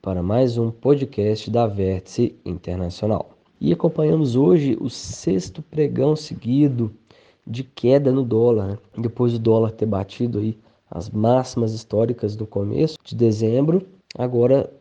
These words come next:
acompanhamos aí uma, uma boa redução aí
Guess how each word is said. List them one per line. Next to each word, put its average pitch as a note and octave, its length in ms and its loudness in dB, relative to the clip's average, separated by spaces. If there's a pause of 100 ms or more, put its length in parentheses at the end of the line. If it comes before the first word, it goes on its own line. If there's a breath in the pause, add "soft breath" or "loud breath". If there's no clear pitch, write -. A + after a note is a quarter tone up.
acompanhamos B2+ 720 -4
aí B2 260 0 (220)
uma, B2 360 -4
uma B2 240 -2
boa C#3 440 4
redução B2+ 580 -4
aí A2+ 300 -2